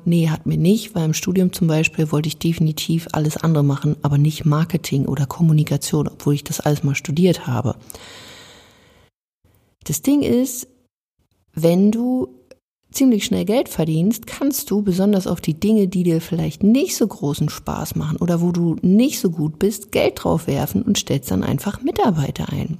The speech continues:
Genauso zweiter Faktor. „Ja, ich will ganz viel Freude haben.“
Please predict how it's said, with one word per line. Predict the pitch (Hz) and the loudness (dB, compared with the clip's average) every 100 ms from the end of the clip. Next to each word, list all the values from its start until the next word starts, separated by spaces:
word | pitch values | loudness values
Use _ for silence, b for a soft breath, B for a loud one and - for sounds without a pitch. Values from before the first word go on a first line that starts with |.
| - | -2
Genauso | 175 196 214 196 190 - - - | 2 4 4 4 2 -4 -16 -6
zweiter | - 269 285 | 0 0 0
Faktor. | - - - - - - b b b b b b | -4 -6 -10 -8 -8 -8 b b b b b b
„Ja, | - 160 | -4 0
ich | 185 170 175 | 0 0 2
will | 175 180 170 | 2 2 0
ganz | 180 185 | 0 0
viel | - 175 | 2 -2
Freude | - - 175 190 175 135 | -2 0 2 2 0 -2
haben.“ | 127 135 - | -6 -6 -8